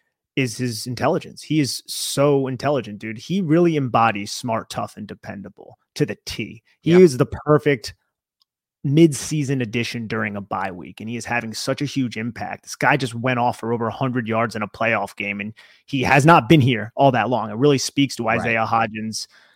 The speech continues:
Speaker 1: acumen in the system and just his overall skill set. This is such a smart route. He knows exactly where to sit. He sees the defender in inside leverage. He knows he has twenty who could be driving down on him, so he just sits right at the numbers, and then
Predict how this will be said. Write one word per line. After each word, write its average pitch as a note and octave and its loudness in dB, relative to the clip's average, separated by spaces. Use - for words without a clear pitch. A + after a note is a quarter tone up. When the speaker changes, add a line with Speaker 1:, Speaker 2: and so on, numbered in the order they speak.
Speaker 1:
acumen D#3+ 6
in D3+ 6
the C#3 4
system E3 2
and B2+ 2
just B2 -2
his B2+ -2
overall C3 2
skill F3+ 2
set. G#2+ -4
This F3 6
is G#3 4
such F3+ 4
a F#3+ 0
smart E3 4
route. C#3 0
He D#3 -2
knows D#3+ 2
exactly C#3+ 0
where C#3 2
to C#3+ -8
sit. - -4
He D3 -4
sees E3 -2
the C#3+ -2
defender D3 2
in C3 0
inside C#3 0
leverage. C3 0
He E3 -2
knows D3+ 2
he D#3+ 0
has C#3 2
twenty D#3 -4
who C3 -4
could C#3+ -6
be C#3+ -4
driving C#3+ 0
down C#3+ 0
on F3 0
him, D3 -2
so B2 -10
he D3+ -4
just D#3+ -6
sits - -6
right C3+ 0
at G3 -2
the F#3+ 0
numbers, E3+ 0
and D3+ 0
then F3 -2